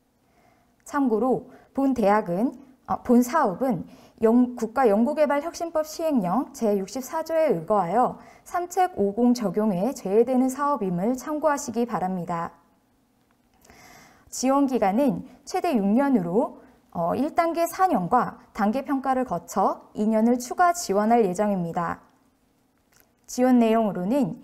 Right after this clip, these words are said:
메타버스 교육 과정을 개설하고 산학 협업 과정을 운영하는 등 메타버스 석박사급 인재 양성을 위한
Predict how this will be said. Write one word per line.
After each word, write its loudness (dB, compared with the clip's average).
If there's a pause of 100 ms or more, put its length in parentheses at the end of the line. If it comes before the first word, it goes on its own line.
(360)
메타버스 0
교육 0
과정을 0
개설하고 -2 (200)
산학 -6
협업 0
과정을 2
운영하는 0
등 -2 (380)
메타버스 0
석박사급 -4
인재 0
양성을 2
위한 0